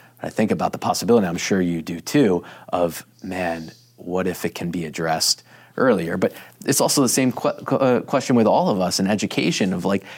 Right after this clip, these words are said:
that is how I see what's happening here at Yogaville and, and yoga in general in the world. We're trying to undo <laughs> a lot of what has been done. What is the possibility if we get it right more from the start and we don't have to undo?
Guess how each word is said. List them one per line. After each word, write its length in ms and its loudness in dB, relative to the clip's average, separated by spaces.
that 240 2
is 120 2
how 200 4
I 120 4
see 400 4
what's 200 2
happening 380 0
here 200 2
at 60 -2
Yogaville 640 2
and, 260 -2
and 140 0
yoga 280 2
in 200 0
general 320 2
in 40 4
the 60 2
world. 220 0
We're 120 0
trying 360 2
to 220 -2
undo 840 4
<laughs> 300 -4
a 40 6
lot 220 6
of 120 4
what 160 4
has 180 4
been 240 2
done. 400 0
What 160 0
is 140 2
the 80 -4
possibility 920 0
if 240 -2
we 100 -4
get 180 0
it 140 0
right 480 2
more 260 0
from 220 -4
the 80 -8
start 300 0
and 80 -4
we 60 2
don't 140 0
have 140 -6
to 160 -2
undo? 460 0